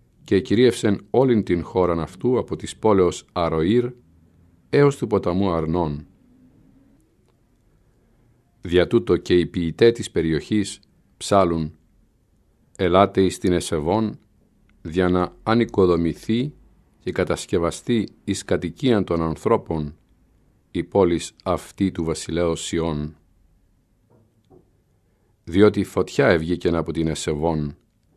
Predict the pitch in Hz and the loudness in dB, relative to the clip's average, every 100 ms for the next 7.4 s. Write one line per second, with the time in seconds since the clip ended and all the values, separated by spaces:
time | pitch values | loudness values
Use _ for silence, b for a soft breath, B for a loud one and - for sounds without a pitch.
0 | _ _ _ _ - 113 107 80 78 - | _ _ _ _ 0 4 6 4 -2 -6
1 | 90 92 90 87 - 95 87 85 - - | -4 -2 0 0 2 2 4 2 -2 0
2 | 95 76 78 80 - 92 90 85 - 90 | 0 0 -2 -2 -2 4 4 4 2 4
3 | 110 107 - _ _ _ _ _ _ _ | 4 0 -4 _ _ _ _ _ _ _
4 | - - 104 151 143 113 104 98 - 123 | 0 4 6 6 6 6 6 4 4 4
5 | 135 131 - 117 120 - 82 76 - 90 | 4 2 2 2 2 -2 -4 -4 -4 -4
6 | 82 - 101 92 85 78 82 78 78 73 | -4 2 4 4 2 -2 -2 -2 -2 -2
7 | 78 98 87 69 | -4 -4 -4 -6